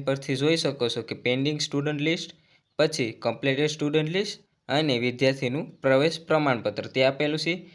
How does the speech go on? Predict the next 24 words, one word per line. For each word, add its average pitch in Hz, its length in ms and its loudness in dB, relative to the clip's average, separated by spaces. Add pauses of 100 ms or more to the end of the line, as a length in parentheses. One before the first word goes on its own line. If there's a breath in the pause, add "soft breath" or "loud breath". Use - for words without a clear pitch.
(160 loud breath)
ત્યારબાદ 139 440 4
અહીં 143 260 0 (840)
જે 131 300 0
છે 151 240 0
તે 139 220 -6
વિદ્યાર્થીના 127 640 0
નામ 117 260 0
હશે 139 280 -4 (380 loud breath)
અને 151 260 0
અહીં 135 300 0
વિદ્યાર્થીનું 127 580 -2 (120)
એડિટનું 139 560 -2
ઓપ્શન 139 380 -2
આપેલું 113 360 -6
હશે. 113 200 -12 (380 soft breath)
આ 127 180 0
તમામ 165 340 4
વિદ્યાર્થીનું 151 640 0
નામ 147 180 0 (420 soft breath)
જે 135 160 2
પણ 156 200 0
શાળામાં 147 520 2
જે 135 100 2
વિદ્યાર્થી 139 600 0